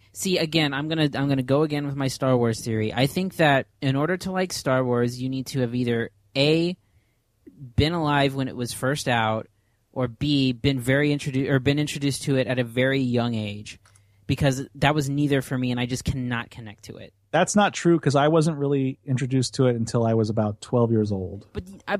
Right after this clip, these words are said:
Speaker 1: okay, but I think that's still young enough to be an impressionable to where, to where Star Wars is, like, the cool thing. Uh, like, I, I just think that if you're introduced to it as a kid,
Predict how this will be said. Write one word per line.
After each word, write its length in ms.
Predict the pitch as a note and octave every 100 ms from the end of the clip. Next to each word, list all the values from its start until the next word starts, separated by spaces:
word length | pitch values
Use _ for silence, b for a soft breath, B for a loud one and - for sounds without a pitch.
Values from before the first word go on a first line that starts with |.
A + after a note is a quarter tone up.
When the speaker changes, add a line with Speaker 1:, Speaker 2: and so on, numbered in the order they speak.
| -
Speaker 1:
okay, 240 | G3+ B3
but 120 | E3
I 60 | D#3+
think 160 | E3 F#3+
that's 160 | D#3+
still 160 | - F3+
young 300 | D3 C#3+ F3
enough 280 | C3+ B2 -
to 100 | C3+
be 240 | C3+ C3
an 220 | G#2 C3
impressionable 760 | C3+ B2+ - C3+ - C3+ B2 A#2+
to 160 | -
where, 400 | A#2+ A#2+ A#2 A2 - b b b b
to 120 | -
where 220 | C3 C3 A#2+
Star 300 | - B2+ B2+
Wars 180 | B2 A#2+
is, 120 | A#2
like, 160 | A#2
the 100 | -
cool 340 | A#2+ C#3 C3+ A#2+
thing. 460 | - A#2+ G#2 G#2+ A#2 b b b
Uh, 100 | B2+
like, 280 | A#2+ B2+ - - _ -
I, 180 | B2+ A#2+
I 40 | C3+
just 180 | C#3
think 160 | - D3+
that 160 | C#3 D#2+ B1+ _ _ -
if 160 | C3
you're 120 | C3+ C#3+
introduced 380 | D#3 E3 D#3
to 80 | -
it 60 | D#3
as 140 | C#3
a 60 | C3
kid, 580 | - - D3+ B2 A2+